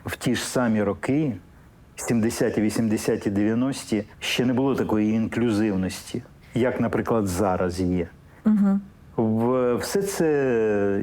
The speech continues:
Speaker 1: йде від, е, економіки. Все це йде від, е, замовника, який, е, ну, він іноді має на увазі, а іноді взагалі, е,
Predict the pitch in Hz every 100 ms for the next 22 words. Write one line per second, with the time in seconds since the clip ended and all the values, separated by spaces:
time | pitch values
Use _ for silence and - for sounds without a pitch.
0 | - 117 104 147 147 113 98 131 131 120
1 | 120 110 104 107 123 - 123 104 92 -
2 | - - - - - - 135 - 120 110
3 | 107 110 98 113 113 104 113 110 107 104
4 | 101 - - 175 95 107 120 127 127 104
5 | 98 - 95 156 120 113 131 117 101 104
6 | 110 104 104 104 101 98 98 95 95 101
7 | 117 135 143 156 196 214 233 185 110 95
8 | 90 - - - - 120 120 156 156 143
9 | 135 120 123 127 127 127 135 156 170 220
10 | 202 98 87 87 - - - 123 127 180
11 | 180 143 120 123 117 107 101 95 101 110
12 | 127 147 151 -